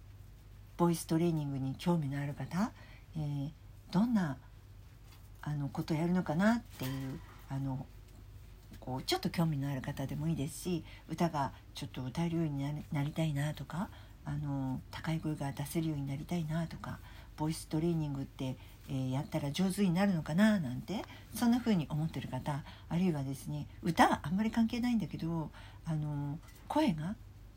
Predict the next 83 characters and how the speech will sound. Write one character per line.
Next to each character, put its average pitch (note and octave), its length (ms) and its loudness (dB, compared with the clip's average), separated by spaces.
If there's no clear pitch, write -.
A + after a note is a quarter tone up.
ち - 80 -2
ょ E3+ 40 -4
っ - 60 -6
と C3 300 -4
出 D3+ 80 -2
に F3+ 140 4
く - 100 -12
く F3+ 140 0
な E3 120 4
っ E3 40 0
て - 100 -8
き - 100 -4
ち - 120 -2
ゃ - 20 0
っ - 40 -8
た C#3+ 120 -6
な E3 240 2
と - 80 -12
か、 - 240 -6
す - 180 0
ぐ - 120 -10
声 G3+ 220 2
が D3 100 -4
枯 D#3+ 180 -2
れ E3 60 -2
ち E3+ 120 -4
ゃ E3 60 0
う E3 40 0
な F3+ 200 0
と - 100 -10
か、 G3 160 -8
お E3 80 -4
し - 80 0
ゃ F3+ 80 4
べ F#3 160 2
り D#3 160 0
す - 180 -2
る D#3 140 -4
声 D#3 220 0
も、 F#3+ 240 2
あ D3+ 80 -4
の、 D3 200 -4
い G3+ 100 4
い F#3+ 40 2
声 E3 180 0
が D3 140 -2
出 E3 100 0
た D#3 140 0
ら D3 80 -2
い E3+ 80 6
い - 20 8
の F3 120 6
に D3+ 120 0
な F3+ 240 2
な A3+ 240 6
ん B3 80 0
て、 A#3+ 220 -4
あ D#3+ 100 -2
の、 C#3+ 360 -2
ち - 80 -2
ょ C5+ 40 2
っ - 40 2
と A3 80 0
声 A4+ 280 4
に G#3 140 4
関 E3 320 -2
し - 140 -8
て、 E3+ 260 -2
え C#3 60 -2
ー、 - 60 -4
興 F3+ 160 2
味 D3 120 0
の D3 80 -4
あ D3+ 40 -2
る D3 80 -4
方 - 320 -6
い D#3 60 -4
ら E3+ 100 0
っ E3+ 40 -2
し E3+ 140 -4
ゃ E3 40 2
れ D#3 100 -4
ば、 A3 220 4